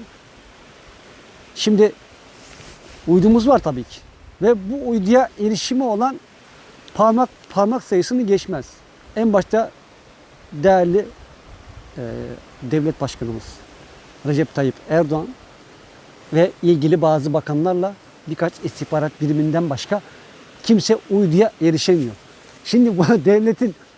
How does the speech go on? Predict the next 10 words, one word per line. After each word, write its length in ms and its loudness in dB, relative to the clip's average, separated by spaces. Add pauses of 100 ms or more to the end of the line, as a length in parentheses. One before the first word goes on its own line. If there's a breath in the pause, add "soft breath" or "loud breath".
hadi 180 -2
on 280 0
kişi 180 -8
lan 100 2
yirmi 340 4
kişi 180 -4
diyelim, 180 4
tepesindeki 600 0
yirmi 220 0
kişi 300 -2